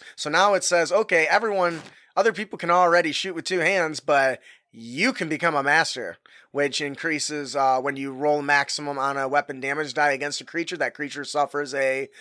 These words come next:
minus one penalty to the first attack roll they make on their next turn.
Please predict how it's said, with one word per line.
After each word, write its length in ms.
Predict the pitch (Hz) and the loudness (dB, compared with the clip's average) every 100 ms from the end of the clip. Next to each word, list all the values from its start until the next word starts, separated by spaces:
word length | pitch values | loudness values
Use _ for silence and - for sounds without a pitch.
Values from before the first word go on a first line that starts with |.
| - | -12
minus 340 | 135 143 143 - | -2 0 0 -4
one 200 | 147 139 | -6 -4
penalty 420 | 135 139 139 139 | -4 -4 -4 -8
to 140 | 127 131 | -10 -12
the 80 | 131 | -8
first 240 | 135 123 | -8 -8
attack 320 | 117 127 123 | -4 -2 -2
roll 140 | 131 123 | -4 -6
they 120 | 123 | -6
make 360 | 127 113 _ - _ | -8 -10 _ -20 _
on 100 | 131 | -8
their 120 | 127 123 | -6 -6
next 200 | 120 - | -8 -4
turn. 280 | 190 156 | -2 -2